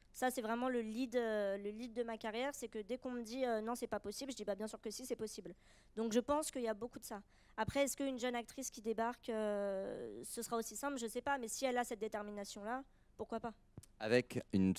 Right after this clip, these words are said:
Speaker 2: un fort lien avec ton agent, dans un vrai, un véritable accompagnement justement dans cette démarche-là. Mehdi, même chose, toi tu as commencé encore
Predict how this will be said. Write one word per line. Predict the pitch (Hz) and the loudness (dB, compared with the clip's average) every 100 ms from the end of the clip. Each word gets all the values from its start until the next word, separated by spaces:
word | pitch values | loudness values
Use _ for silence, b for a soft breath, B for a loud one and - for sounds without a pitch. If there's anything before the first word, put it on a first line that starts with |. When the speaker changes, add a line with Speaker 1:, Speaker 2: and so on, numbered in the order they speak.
| - | 4
Speaker 2:
un | 95 | 2
fort | - 123 110 | 10 12 12
lien | 117 | 12
avec | 107 98 | 12 10
ton | - 92 | 8 8
agent, | 90 110 120 95 | 10 10 8 10
dans | 107 101 | 12 12
un | 90 92 | 12 10
vrai, | 117 | 8
un | 107 | 8
véritable | 98 101 110 104 | 8 8 8 8
accompagnement | 101 110 104 98 98 110 | 6 6 8 10 12 10
justement | 101 95 98 101 | 8 4 6 8
dans | 98 | 8
cette | 90 95 | 6 6
démarche-là. | 92 95 - 101 | 8 6 6 8
Mehdi, | 104 120 123 143 B B B | 10 10 10 4 B B B
même | 110 | 6
chose, | 113 165 156 110 | 12 12 12 12
toi | 131 | 8
tu | |
as | 120 | 6
commencé | 110 104 113 | 8 8 8
encore | 101 - 104 | 6 8 8